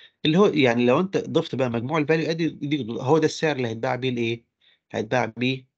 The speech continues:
ال-، رغيف العيش أو كيس العيش في السوبر ماركت. يبقى دي هنا ال-، ال-، المثال ده الغرض منه إيه؟ إن عايز أقول لك آدي السبلاي تشين هي عبارة عن كل الشركات اللي شغالة في مجال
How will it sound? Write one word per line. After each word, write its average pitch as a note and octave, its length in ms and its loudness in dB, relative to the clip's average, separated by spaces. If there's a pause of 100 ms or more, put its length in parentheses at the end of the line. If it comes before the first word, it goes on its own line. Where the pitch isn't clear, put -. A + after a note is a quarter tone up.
(140)
ال-، G#2 500 -4
رغيف B2 260 -4
العيش A2+ 420 -2
أو G#2 120 -6
كيس - 220 -8
العيش A2 280 -2
في A#2 200 -4 (100)
السوبر G#2 280 -10
ماركت. - 460 -18 (680)
يبقى C3 200 4
دي B2 320 -2
هنا E3 360 2
ال-، A2+ 240 -2
ال-، A2 280 -2
المثال A2+ 460 -2
ده B2+ 180 0
الغرض A#2 340 -2
منه A#2+ 240 -4
إيه؟ G2 160 -2 (540)
إن B2+ 120 -6
عايز G3 240 0
أقول D#3 180 0
لك - 140 -4
آدي G#2+ 400 -2 (200)
السبلاي A2 640 -4
تشين E3 380 0 (960)
هي C#3 80 2
عبارة A#2+ 300 0
عن A2 120 0
كل D#3+ 260 -2
الشركات B2 680 -4
اللي G#2 140 -4
شغالة A2+ 440 -2
في A2 140 -10
مجال B2 480 -2